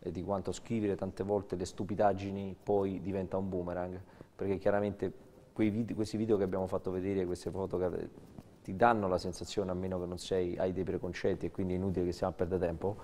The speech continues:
del rapporto intimo che c'era. E io ho chiamato un figlio come Diego e non l'ho fatto certo per pubblicità, l'ho fatto perché sentivo di farlo, perché in quel momento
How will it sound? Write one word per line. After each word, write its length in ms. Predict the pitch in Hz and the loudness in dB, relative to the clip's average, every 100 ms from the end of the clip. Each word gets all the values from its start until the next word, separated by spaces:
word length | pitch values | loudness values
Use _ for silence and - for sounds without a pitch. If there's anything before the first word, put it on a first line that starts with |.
| - - - - - - - | -14 -12 -12 -12 -12 -12 2
del 200 | 101 98 | 8 10
rapporto 520 | 98 - 104 - 101 | 10 10 8 10 8
intimo 460 | 110 110 107 95 | 8 6 4 4
che 100 | 87 87 | 4 2
c'era. 420 | - 80 82 - - - - - - - - - | 2 2 2 -6 -10 -18 -18 -18 -18 -20 -20 -14
E 640 | 110 101 98 95 95 - - - - - - - - - _ _ | 4 6 8 8 6 2 -6 -20 -20 -20 -20 -20 -20 -20 _ _
io 160 | - 107 | 6 6
ho 40 | |
chiamato 320 | 87 85 82 | 8 2 2
un 60 | 82 | -2
figlio 420 | - 101 78 80 | 0 0 2 -2
come 220 | 156 78 | -4 -4
Diego 480 | 78 151 147 147 - - | -4 -4 -4 -6 -8 -6
e 60 | |
non 100 | 95 92 | -2 0
l'ho 60 | |
fatto 220 | 87 90 | 0 0
certo 260 | 87 101 90 | 2 0 2
per 100 | 87 | 0
pubblicità, 680 | - 85 82 82 78 76 - | 0 -4 -2 -2 -2 -4 -10
l'ho 140 | - 95 | -4 0
fatto 320 | - 101 92 | 6 6 6
perché 240 | 90 - | 0 0
sentivo 360 | 80 90 92 90 | 0 0 2 2
di 120 | 92 | 4
farlo, 400 | 113 127 131 123 | 10 10 10 6
perché 260 | 95 87 87 | 6 2 0
in 60 | |
quel 140 | 82 90 | 2 4
momento 560 | 90 90 87 90 85 | 4 2 2 4 4